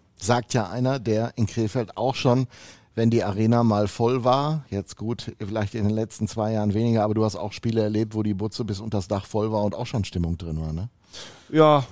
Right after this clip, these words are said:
Speaker 2: einigermaßen schon. Äh, die, keine Ahnung, ich weiß nicht,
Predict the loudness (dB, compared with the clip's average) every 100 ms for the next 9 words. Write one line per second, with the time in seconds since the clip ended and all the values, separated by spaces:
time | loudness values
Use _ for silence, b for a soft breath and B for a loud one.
0 | -4 4 8 8 8 8 6 4 6 8
1 | 8 4 0 4 6 8 8 8 8 6
2 | B B B B B B _ -8 -2 2
3 | 2 2 0 -2 -12 -8 -6 -2 0 0
4 | 0 0 0 0 -2